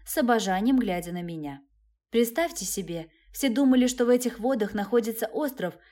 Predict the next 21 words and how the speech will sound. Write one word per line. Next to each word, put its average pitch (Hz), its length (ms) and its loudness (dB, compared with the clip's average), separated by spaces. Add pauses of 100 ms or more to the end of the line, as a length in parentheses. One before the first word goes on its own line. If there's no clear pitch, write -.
(120)
с - 100 -8
секретной 262 480 0
военной 247 380 4
базой. 160 500 -6 (300)
Все 320 200 -2
боялись 262 420 4
туда 233 280 2
соваться. 214 680 -2 (280)
Никто 226 280 2
и 214 80 10
подумать 226 500 2
не 180 80 -4
мог, 160 300 -8 (220)
что 269 200 -2
там 240 200 2
могут 226 320 4
снимать 226 400 0
телевизионное 202 640 -2
шоу. 220 480 -6 (320)
Но 285 80 2
теперь, 269 580 -2